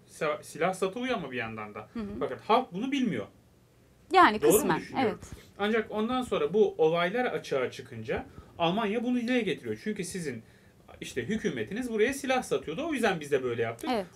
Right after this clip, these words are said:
Speaker 1: Dolayısıyla halkın da, e, liderlerine karşı bir, e, kışkırtılması,
Speaker 2: Güvensizlik.
Speaker 1: güvensizlik durumu da ortaya çıkıyor değil mi?
Speaker 2: Evet.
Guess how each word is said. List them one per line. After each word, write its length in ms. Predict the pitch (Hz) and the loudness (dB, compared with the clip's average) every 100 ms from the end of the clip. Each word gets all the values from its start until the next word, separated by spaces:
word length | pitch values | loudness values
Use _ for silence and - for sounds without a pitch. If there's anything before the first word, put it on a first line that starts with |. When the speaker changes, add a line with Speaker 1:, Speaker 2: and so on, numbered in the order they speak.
| 156 | -4
Speaker 1:
Dolayısıyla 500 | 175 220 262 214 175 | 0 2 0 -4 -2
halkın 340 | 190 196 262 | 0 -2 -4
da, 220 | 254 269 - | -4 -6 -4
e, 320 | 165 151 143 | -2 0 0
liderlerine 600 | 160 165 165 165 190 254 | -2 -2 -2 -2 -4 -4
karşı 440 | 254 139 120 233 214 | -2 -2 -2 -4 -6
bir, 100 | 226 - - - - | -8 -10 -20 -20 -2
e, 400 | 139 127 123 120 | 2 2 2 -2
kışkırtılması, 540 | 117 214 262 240 220 190 | -4 4 6 8 6 4
Speaker 2:
Güvensizlik. 360 | 180 180 185 160 | 4 4 2 2
Speaker 1:
güvensizlik 600 | 170 170 165 175 180 160 | 2 2 0 -2 -4 -2
durumu 240 | 151 160 | -4 0
da 40 | 262 | 2
ortaya 300 | 220 226 208 | 2 2 0
çıkıyor 260 | - 139 | 0 0
değil 100 | 240 | 2
mi? 60 | 247 | 4
Speaker 2:
Evet. 260 | 214 180 | 2 2